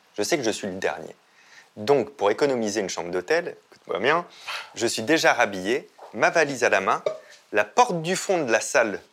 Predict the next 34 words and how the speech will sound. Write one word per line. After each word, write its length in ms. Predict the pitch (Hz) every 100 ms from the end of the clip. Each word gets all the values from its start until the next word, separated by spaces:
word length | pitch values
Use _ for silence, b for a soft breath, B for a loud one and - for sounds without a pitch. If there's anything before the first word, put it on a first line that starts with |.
| _
vraiment 400 | - 101 143 -
avec 180 | 110 95
la 100 | 113
main 140 | 135 202
sur 140 | -
la 80 | 123
poignée, 320 | - 202 170
hein, 140 | 127 -
j'exagère 540 | 104 117 135 170 185
pas, 200 | - 110
quoi. 180 | - - B B B B _
Mais 140 | 131 156
je 60 |
veux 100 | 139
savoir 300 | 151 185 208
c'est 120 | 202 165
quoi 120 | 165
le 60 |
nom 120 | 160 160
des 120 | 147
copains 280 | 156 151 156
qui 100 | 143
ont 40 |
gagné, 240 | 151 180
on 100 | 185
s'est 120 | 131 120
liés 160 | 123
d'amitié 420 | 120 117 151 -
au 80 | 180
cours 180 | 139 135
de 60 | 127
la 100 | 117
journée, 340 | 120 120 107
hein. 120 | 92